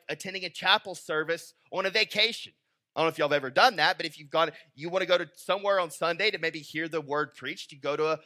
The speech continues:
a chapel service or somewhere, and you walk in with a bunch of other people who are on vacation.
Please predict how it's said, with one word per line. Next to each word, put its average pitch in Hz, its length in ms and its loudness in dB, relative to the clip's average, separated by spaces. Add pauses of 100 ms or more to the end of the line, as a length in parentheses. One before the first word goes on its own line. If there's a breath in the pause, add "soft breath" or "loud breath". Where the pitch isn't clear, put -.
(180 soft breath)
a 151 80 -4
chapel 190 460 -2
service 101 380 -10
or 113 60 -12
somewhere, 107 500 -8 (280 loud breath)
and 156 360 2
you 156 120 -14
walk 170 280 4
in 180 80 -4
with 165 160 -4
a 160 40 -12
bunch 165 200 -2
of 165 80 -4
other 233 180 0
people 156 340 -14
who 117 120 -12
are 110 100 -6
on 98 120 -8
vacation. 104 600 -12